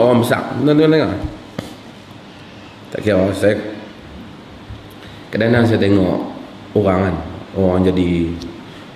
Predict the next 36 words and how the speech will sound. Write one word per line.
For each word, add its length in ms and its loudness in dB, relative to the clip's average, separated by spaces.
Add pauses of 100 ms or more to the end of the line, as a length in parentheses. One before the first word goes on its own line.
(300)
orang 240 2
ternama-ternama 640 4 (160)
lah, 80 0
menteri 480 -2
ke 80 0
apa. 160 -4 (480)
Ramai 480 4
dia 80 4
punya 320 6
ni, 240 4 (320)
ikut-ikut 400 2
ni. 160 0 (480)
Bukan 80 4
ada 160 4
kerja 240 6
pun, 160 4
buat-buat 240 2
tu 80 4
ikut 560 6
eh. 160 2 (1400)
Menteri 280 4 (120)
duduk 160 6
makan-makan, 680 4 (180)
<laughs> 160 4
bil 240 4
masuk 240 4
sekali, 400 6
tak 160 4
ada 160 2
kerja 160 6
apa 160 6
pun. 180 6 (1300)
Saya 240 -4
ingat 240 2
satu 240 2
orang 400 2